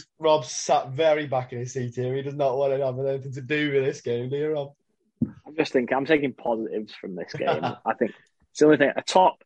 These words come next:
Speaker 2: top Broncos side against the Raiders sort of on the rise. We'll be there eventually.
Speaker 1: Yeah, so, um, I thought it was,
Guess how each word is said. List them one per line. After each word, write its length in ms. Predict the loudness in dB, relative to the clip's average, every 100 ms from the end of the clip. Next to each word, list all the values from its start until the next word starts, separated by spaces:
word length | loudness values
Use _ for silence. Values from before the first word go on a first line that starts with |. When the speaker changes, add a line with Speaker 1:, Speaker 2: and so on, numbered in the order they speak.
| 0
Speaker 2:
top 200 | 2 4
Broncos 520 | 2 2 -2 -6 -4
side 380 | -4 -4 -4 -8 _ _ _ -12
against 200 | -12 -8
the 60 | 0
Raiders 400 | 2 2 0 -2
sort 140 | -2
of 60 | -2
on 120 | -2
the 80 | -2
rise. 320 | -2 -2 0
We'll 100 | 4
be 100 | 4
there 200 | 2 -2
eventually. 420 | -6 -12 -12 -14 -16 _ -20 _ _ _ _ _ _ _ _ _
Speaker 1:
Yeah, 220 | -8 -4 -4
so, 220 | -4 -4 -2
um, 180 | -4 -8 _ _ _ _ _ _ _ _ _ _ _ -8
I 120 | -6
thought 200 | 0 0
it 80 |
was, 120 | 0